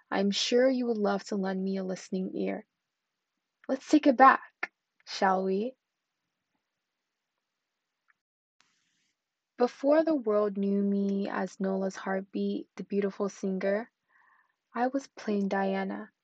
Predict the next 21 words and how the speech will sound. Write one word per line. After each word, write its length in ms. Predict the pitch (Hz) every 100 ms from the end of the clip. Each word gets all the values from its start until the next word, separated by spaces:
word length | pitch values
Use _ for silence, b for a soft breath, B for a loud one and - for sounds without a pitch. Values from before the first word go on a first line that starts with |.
| _ _ _ _ -
an 80 | -
incoming 480 | 220 233 262 269 277
college 400 | - 220 214 -
freshman 640 | - 196 - - 190 190
spending 420 | - 202 208 233
the 80 | 233
summer 500 | - 196 190 190 196
at 100 | -
my 160 | - 190
dad's 460 | 180 185 185 180
house. 600 | - 196 196 202 - - _ _ _ _ _ -
My 140 | 208
days 280 | 208 214 220
were 120 | 220
spent 400 | 202 - 196 190
reading 400 | 196 185 196 202
romance 560 | 190 190 190 190 190 190
books, 640 | - 196 214 - - - -
watching 540 | 196 196 196 - 208 190
rom-coms, 880 | 190 190 190 - 196 196 202 226 214
and 220 | 196 196